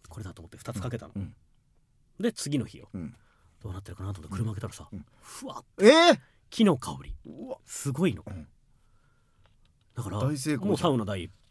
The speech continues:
Speaker 1: 歩。
Speaker 2: そうだね、確かに。
Speaker 1: じゃあ次サウナ何が足りないの？っつったら。
Speaker 2: サウナか。
Speaker 1: はい。これ水分ですね。やっ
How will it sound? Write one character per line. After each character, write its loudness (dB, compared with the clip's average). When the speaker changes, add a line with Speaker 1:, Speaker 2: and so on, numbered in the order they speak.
Speaker 1:
歩。 -8
Speaker 2:
そ 10
う 12
だ 4
ね、 8
確 6
か 4
に。 -4
Speaker 1:
じ -10
ゃ -8
あ -8
次 -2
サ 2
ウ 2
ナ -4
何 0
が -8
足 -10
り -8
な -10
い -12
の？ -8
っ -10
つ -16
っ -20
た -14
ら。 -20
Speaker 2:
サ -6
ウ -2
ナ -6
か。 -8
Speaker 1:
は -10
い。 -16
こ -20
れ -12
水 -2
分 -12
で -18
す -16
ね。 -14
や -20
っ -20